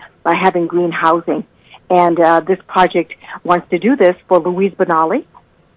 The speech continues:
and, and we want to do this in a, in a way that, again, respects the land by being a green, um, a, a green building, a green-inspired hogan that would be straw bale with passive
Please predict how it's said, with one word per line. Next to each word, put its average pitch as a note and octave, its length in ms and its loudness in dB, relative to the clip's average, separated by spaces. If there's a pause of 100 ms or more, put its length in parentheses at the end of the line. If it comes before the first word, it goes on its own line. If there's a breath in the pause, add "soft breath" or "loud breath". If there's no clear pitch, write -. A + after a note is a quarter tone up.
and, F#3 800 2 (180)
and F3 340 2 (120)
we F#3 140 -4
want F3+ 240 2
to F#3+ 80 -2
do F#3 140 -2
this F3+ 240 -4
in F3 140 0
a, E3 260 0
in F3 160 -4
a D#3 300 -4 (180)
way G3+ 460 8
that, E3+ 260 6 (280)
again, F3+ 340 2
respects F3 540 0
the F3 100 0
land E3+ 500 2
by E3 140 0
being E3+ 280 0
a D#3 100 -6
green, F3+ 520 -2 (380 soft breath)
um, E3 480 2
a, - 220 2
a F#3+ 80 4
green A#3 320 4
building, D#3 420 0
a F3 60 -4
green-inspired F#3 880 2
hogan F3+ 680 2 (340 loud breath)
that - 240 4
would - 80 -16
be E3+ 200 -4
straw F3+ 280 6
bale F3+ 500 4 (260 loud breath)
with F3 280 2
passive F3+ 400 0